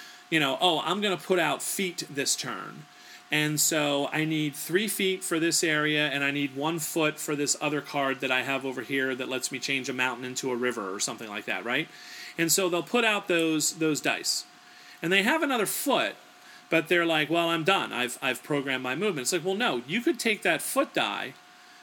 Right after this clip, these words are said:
and put it on the action on your board that allows you to change,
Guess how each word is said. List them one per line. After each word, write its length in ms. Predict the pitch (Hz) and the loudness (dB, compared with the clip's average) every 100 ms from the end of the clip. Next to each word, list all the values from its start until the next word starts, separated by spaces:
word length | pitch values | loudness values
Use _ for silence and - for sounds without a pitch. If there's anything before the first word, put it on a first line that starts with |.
| - | -4
and 200 | 160 151 | -2 0
put 200 | - 208 | 0 4
it 160 | 185 175 - - 156 | 4 2 -6 -6 0
on 240 | 156 156 | 2 2
the 60 | 147 | 0
action 460 | 160 170 - 180 | 2 0 0 -2
on 140 | 160 151 | -2 -2
your 100 | 143 | -2
board 340 | 156 170 156 | 0 2 2
that 100 | 143 | 0
allows 420 | 139 143 156 151 151 | 0 2 2 2 0
you 140 | 143 | -2
to 160 | - - | -2 -6
change, 680 | - 165 156 147 143 - | -2 0 0 -2 -4 -4